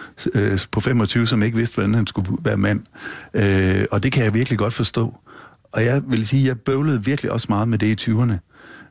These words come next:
Men jeg er ikke med det mere. Øhm, øh, så løsningen kommer af, at problemet forsvinder, ved at man så at sige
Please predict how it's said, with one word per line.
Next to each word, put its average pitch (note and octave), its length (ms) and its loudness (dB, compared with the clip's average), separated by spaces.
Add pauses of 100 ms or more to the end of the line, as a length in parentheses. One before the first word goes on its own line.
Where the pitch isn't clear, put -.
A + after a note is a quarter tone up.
(140)
Men G#2+ 320 2
jeg G#2 60 -2 (340)
er - 40 -4
ikke - 100 -4
med A2+ 100 0
det A2+ 100 0
mere. G#2+ 240 2 (500)
Øhm, F#2+ 680 0 (920)
øh, F#2+ 680 0
så - 260 -2
løsningen A2+ 520 2
kommer B2 280 0
af, G#2 60 2
at G#2+ 100 -2
problemet A2 420 0
forsvinder, A2 520 0
ved A#2 220 0
at G2 100 -2
man G2+ 140 0
så A#2 220 -2
at G2 60 -2
sige A2 200 -2